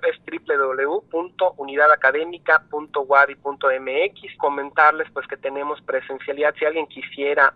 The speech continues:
apersonarse en, en la unidad académica, pues estamos de lunes a viernes de siete y media a una en la escuela. También para alguien que, por ejemplo, no tuviera internet, no tu-, no,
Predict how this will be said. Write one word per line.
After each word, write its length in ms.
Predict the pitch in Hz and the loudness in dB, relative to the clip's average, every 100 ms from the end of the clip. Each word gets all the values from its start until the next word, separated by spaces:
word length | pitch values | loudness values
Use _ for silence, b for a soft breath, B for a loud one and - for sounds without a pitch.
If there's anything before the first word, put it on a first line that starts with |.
| _ | _
apersonarse 760 | 135 - 127 - 131 135 139 143 | -2 0 -4 -2 2 4 4 2
en, 160 | 131 | -4
en 160 | 127 123 | -4 -2
la 100 | 120 | -2
unidad 280 | 123 127 135 | -2 0 2
académica, 580 | 131 123 139 151 151 139 | 2 0 -2 -4 -4 -4
pues 180 | 123 | -6
estamos 420 | 127 - 147 147 - | -6 0 2 2 -4
de 80 | 135 | -4
lunes 280 | 143 160 151 | -2 -2 0
a 80 | 131 | 0
viernes 480 | 139 143 143 147 127 | 0 -2 0 -2 -4
de 80 | 127 | -8
siete 280 | 139 139 139 | -6 -8 -8
y 40 | 135 | -8
media 480 | 131 131 131 131 - | -4 -4 -2 -2 2
a 120 | 131 | 2
una 480 | 139 139 139 131 - | 2 -4 -2 -2 -2
en 120 | 127 120 | -10 -8
la 60 | |
escuela. 520 | 120 - 160 208 214 - b b _ | -8 -2 2 2 2 -2 b b _
También 340 | 127 131 143 143 | -2 -2 -2 2
para 180 | 139 | 4
alguien 240 | 139 143 143 | 4 2 -6
que, 140 | 135 | -6
por 240 | 131 139 131 | -2 -2 -2
ejemplo, 320 | 139 139 139 | -6 -4 -2
no 160 | 139 | -2
tuviera 340 | 143 151 147 143 | -4 -6 -4 -4
internet, 460 | 139 143 151 185 185 | -2 -2 0 -2 -2
no 80 | |
tu-, 160 | - 147 | -6 -8
no, 100 | 151 | -4